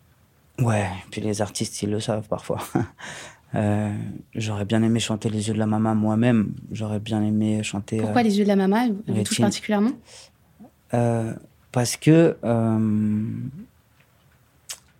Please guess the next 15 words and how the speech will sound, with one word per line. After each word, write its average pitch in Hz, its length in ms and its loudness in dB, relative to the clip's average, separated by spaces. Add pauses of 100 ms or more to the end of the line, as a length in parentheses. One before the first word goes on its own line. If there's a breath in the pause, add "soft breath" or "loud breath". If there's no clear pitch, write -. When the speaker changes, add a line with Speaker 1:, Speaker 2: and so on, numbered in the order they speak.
(280)
Speaker 1:
ouais, 160 240 8
parce 107 180 0
que 117 100 0
c'est - 140 0
un, - 160 0
c'est - 160 -2
un 107 80 4
peu 147 260 4
une 123 140 6
chanson 127 380 2
qui 120 140 0
arrive 110 280 2
à 113 60 2
être, - 300 -4
euh, 113 220 -2